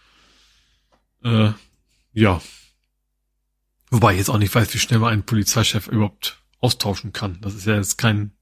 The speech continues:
kein Senatsposten, ne, sondern ist ja ein, in Anführungsstrichen normaler Angestellter.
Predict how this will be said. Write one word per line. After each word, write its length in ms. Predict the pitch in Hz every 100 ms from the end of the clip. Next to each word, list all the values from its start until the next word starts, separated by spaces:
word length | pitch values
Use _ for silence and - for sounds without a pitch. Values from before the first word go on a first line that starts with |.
| _ _ _ _ _ -
kein 220 | 120 110
Senatsposten, 840 | 107 110 123 - - 95 - 107
ne, 160 | 104 123
sondern 420 | 113 110 107 104 _ _ _ _
ist 100 | -
ja 80 | 110
ein, 160 | 104 -
in 60 | -
Anführungsstrichen 380 | 117 113 113 107
normaler 340 | 107 110 113
Angestellter. 640 | 123 120 - 117 110 -